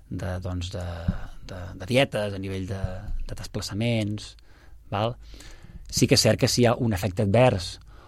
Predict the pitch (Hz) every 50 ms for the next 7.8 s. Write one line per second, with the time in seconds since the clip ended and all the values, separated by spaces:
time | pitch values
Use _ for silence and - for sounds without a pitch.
0 | - - - - - 113 110 107 110 - - 113 110 107 107 113 110 92 110 107
1 | - 120 110 113 120 127 127 123 127 143 - 120 117 127 123 123 117 - 120 110
2 | 104 101 104 - - - - - - - 113 107 104 110 - - - 110 110 -
3 | - 107 107 113 101 - 107 - - 120 117 - 135 135 135 120 104 104 101 -
4 | 110 110 117 117 - - 147 143 143 - - - - - - 110 110 101 110 110
5 | 101 - - 123 107 117 113 113 113 110 110 107 98 104 - 113 107 104 104 101
6 | - - 113 113 120 135 131 - - - - - - - - - - - - -
7 | - - - - - - - - 127 98 101 104 104 107 110 107